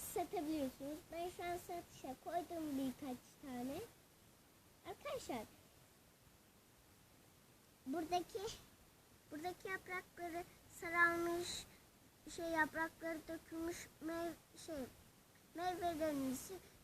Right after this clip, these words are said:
tıklıyorsunuz. Mesela burada ünlem var. Ünlem koyuyorsunuz.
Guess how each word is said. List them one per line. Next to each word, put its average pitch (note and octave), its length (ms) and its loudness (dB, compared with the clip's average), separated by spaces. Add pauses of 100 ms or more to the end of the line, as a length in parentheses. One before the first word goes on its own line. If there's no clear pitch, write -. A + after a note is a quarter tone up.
tıklıyorsunuz. D#4 800 -2 (140)
Mesela E4 460 2
burada D#4 360 -8
ünlem D#4+ 400 4
var. G#3 100 -2 (180)
Ünlem F#4 340 2 (100)
koyuyorsunuz. E4+ 640 -2